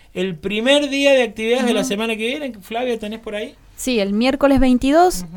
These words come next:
Speaker 2: iniciaríamos con un, una exhibición y un torneo abierto de tenis de mesa. Eh, es para, es abierto porque se, se van a f-, conformar equipos y pueden participar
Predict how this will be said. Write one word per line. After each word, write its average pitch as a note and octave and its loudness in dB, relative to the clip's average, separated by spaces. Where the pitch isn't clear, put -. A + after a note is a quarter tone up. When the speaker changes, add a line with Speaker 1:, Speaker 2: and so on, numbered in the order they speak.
Speaker 2:
iniciaríamos B3 -2
con B3+ -2
un, C4+ 0
una C4 -2
exhibición C4+ -4
y C#4 -2
un C#4+ 2
torneo C#4 0
abierto D#4 0
de C4+ 2
tenis C#4 2
de C4 0
mesa. G3 -4
Eh, G3 -6
es A3+ -4
para, A3+ 0
es A3 -2
abierto E4 0
porque A3 -4
se, G3+ -4
se - -6
van G#3+ -2
a A#3 0
f-, - -6
conformar G#3+ -2
equipos D#4 -2
y A3 0
pueden B3 2
participar B3+ -2